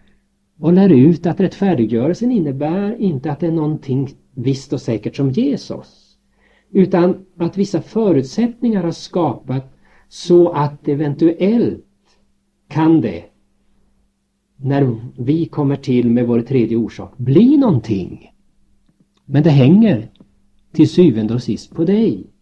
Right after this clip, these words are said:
hur du nu gör på din avgörelse. Ja, men då kan ju aldrig någon tro skapas. Eftersom tron till sitt väsen enligt Hebreerbrevet elva ett är en absolut visshet om att det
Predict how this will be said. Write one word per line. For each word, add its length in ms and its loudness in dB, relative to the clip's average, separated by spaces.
hur 220 4
du 260 2
nu 200 2
gör 540 -2
på 120 -8
din 200 -4
avgörelse. 680 -8
Ja, 180 -14
men 100 -2
då 100 -4
kan 180 -4
ju 60 -2
aldrig 300 -2
någon 160 -6
tro 200 -10
skapas. 600 -18
Eftersom 560 2
tron 640 4
till 120 -4
sitt 180 0
väsen 600 2
enligt 260 2
Hebreerbrevet 800 0
elva 480 -2
ett 320 -4
är 460 2
en 120 0
absolut 440 0
visshet 580 -6
om 280 -8
att 180 -14
det 240 -6